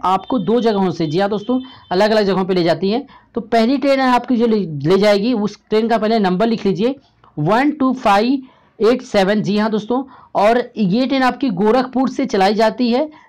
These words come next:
जम्मू तवी के लिए। तो अगर आपको जम्मू तवी से गोरखपुर जाना हो या गोरखपुर से जम्मू तवी, तो आप इस ट्रेन से अपनी बुकिंग करवा सकते हैं, क्योंकि ये ट्रेन आपकी अमरनाथ एक्सप्रेस जो है शुरू कर दी जा रही है। अगली ट्रेन बात कर लेते हैं यही इसी ट्रेन में,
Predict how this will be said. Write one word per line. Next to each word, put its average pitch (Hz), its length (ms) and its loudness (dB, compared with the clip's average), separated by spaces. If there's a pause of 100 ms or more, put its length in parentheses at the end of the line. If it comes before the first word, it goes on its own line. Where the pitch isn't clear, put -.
जम्मू 220 560 0 (260)
तवी 233 240 2
के 196 160 0
लिए। 139 320 -2 (340)
तो 233 60 0
अगर 240 140 2
आपको 269 200 0
जम्मू 226 340 0
तवी 254 260 0
से 262 320 -2 (220)
गोरखपुर 220 440 0
जाना 226 240 2
हो 233 200 0
या 233 180 0
गोरखपुर 214 440 -2
से 240 100 -4
जम्मू 190 260 -2
तवी, 202 260 -2
तो 240 100 0
आप 214 140 0
इस 214 160 -6
ट्रेन 214 180 -2
से 220 120 -6
अपनी 208 160 -4
बुकिंग 190 320 -4
करवा 180 240 -2
सकते 208 280 -6
हैं, 277 140 -2
क्योंकि - 460 -10
ये 214 220 0
ट्रेन 233 160 -2
आपकी 202 280 -2
अमरनाथ 196 340 -2
एक्सप्रेस 196 300 -4
जो 185 80 0
है 202 100 0
शुरू 190 200 -2
कर 185 160 -2
दी 190 140 -4
जा 190 120 0
रही 208 180 0
है। 269 160 -2 (400)
अगली 220 300 0
ट्रेन 330 180 0
बात 254 220 0
कर 247 100 0
लेते 247 220 0
हैं 349 80 0
यही 208 400 0
इसी 254 300 -4
ट्रेन 233 220 0
में, 269 220 -2